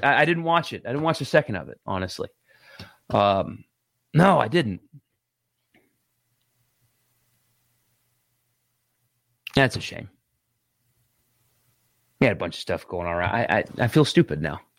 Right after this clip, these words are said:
I should have watched it. I,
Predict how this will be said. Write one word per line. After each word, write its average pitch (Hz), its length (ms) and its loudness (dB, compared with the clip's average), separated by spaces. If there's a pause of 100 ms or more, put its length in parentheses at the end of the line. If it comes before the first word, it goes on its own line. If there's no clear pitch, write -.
(600)
I 110 40 -8
should - 140 2
have 131 80 4
watched 120 300 2
it. - 120 -16 (920)
I, 131 300 2